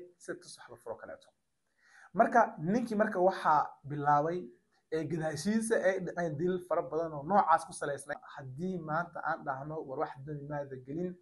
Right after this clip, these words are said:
waxaa tahay nin wanaagsan, ee, uma qalantid in xabsi lagu hayo, inaad xabsiga ku xanuunsato,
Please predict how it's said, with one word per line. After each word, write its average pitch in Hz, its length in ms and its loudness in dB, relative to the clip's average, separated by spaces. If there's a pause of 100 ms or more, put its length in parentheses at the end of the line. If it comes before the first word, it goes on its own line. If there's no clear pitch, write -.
(180)
waxaa 135 300 -6
tahay 135 220 -6
nin 156 100 -8
wanaagsan, 151 640 -6 (340)
ee, 147 200 -2
uma 160 260 -4
qalantid 156 560 -4
in 160 100 -10
xabsi - 360 -6
lagu 147 200 -4
hayo, 202 340 -8 (320)
inaad 156 220 -2
xabsiga 165 300 -4
ku - 80 -14
xanuunsato, 175 600 -8